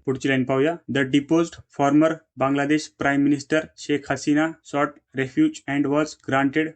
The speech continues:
one in Delhi. डिपोज म्हणजे पदावरून काढून टाकणे, सॉट म्हणजे मागणे, रेफ्यूज म्हणजे आश्रय, ग्रांटेड म्हणजे मान्य करणे. तर इथे असं दिलंय की ज्या बांगलादेशच्या पूर्व पंतप्रधान शेख हसीना होत्या, त्यांना सत्तेवरून काढून टाकल्यानंतर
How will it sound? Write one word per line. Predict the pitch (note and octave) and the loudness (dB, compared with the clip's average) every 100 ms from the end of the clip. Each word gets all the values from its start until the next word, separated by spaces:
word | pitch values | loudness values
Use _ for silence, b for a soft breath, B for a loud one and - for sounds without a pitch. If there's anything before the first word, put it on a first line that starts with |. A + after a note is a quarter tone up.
| - | -4
one | C#3 D3 | 0 0
in | - D3+ D#3 - A#2+ A#2+ | 2 0 0 -8 -4 0
Delhi. | C#3 D3+ E3+ D#3 - | 4 4 2 -4 -6
डिपोज | B2 C3 C3+ | -4 0 0
म्हणजे | C#3+ C#3 D#3 F3+ - | 0 2 0 -2 -2
पदावरून | C3 C3+ C3+ C#3 | 0 0 0 0
काढून | C3+ C#3 | 0 0
टाकणे, | C3+ C3 D#3+ F3 _ | 0 0 0 -2 _
सॉट | - C3 B2+ | -6 -4 -2
म्हणजे | C3 C3 C3 D#3+ - | -2 0 0 -2 -4
मागणे, | C3+ C3 C#3 D#3 E3+ _ _ | -4 0 2 2 2 _ _
रेफ्यूज | B2 B2 C#3 C3 | -4 0 0 0
म्हणजे | C3+ C3+ D#3+ - | 0 0 0 0
आश्रय, | C3 - C#3+ E3 - _ A#2 | 0 0 0 -2 -6 _ -2
ग्रांटेड | B2 B2+ C#3+ | 0 0 0
म्हणजे | C#3 C#3 D3+ | -2 0 2
मान्य | D3+ D3+ C3 | 2 2 0
करणे. | A#2 A2 G#2+ - _ _ _ _ - | -2 -6 -8 -12 _ _ _ _ -4
तर | D3+ | 0
इथे | D3+ E3+ | 0 0
असं | D#3+ E3 | -2 -2
दिलंय | D#3 D#3+ D3+ | -2 0 0
की | E3+ F#3 F#3 | -2 -4 -4
ज्या | D3+ | -2
बांगलादेशच्या | C#3+ C#3+ D3 D3 - E3 - | 0 0 2 0 0 -4 -2
पूर्व | D3+ D3+ | -2 0
पंतप्रधान | D3+ D3 D3 C#3+ D3+ D#3 E3+ | 0 0 0 0 2 0 -2
शेख | - D3 C#3+ | -2 -2 0
हसीना | C#3+ D#3+ D#3 | -2 2 2
होत्या, | D3 D3 E3 - - | 2 -2 -4 -4 0
त्यांना | C#3+ E3 A#3+ A3+ | 4 2 0 -10
सत्तेवरून | - C3 - D3+ D3+ E3+ - | -10 -6 0 2 2 0 -2
काढून | C#3+ D3 D3+ | 0 2 2
टाकल्यानंतर | D3 D3+ D#3 D3+ E3 | 0 0 2 0 -2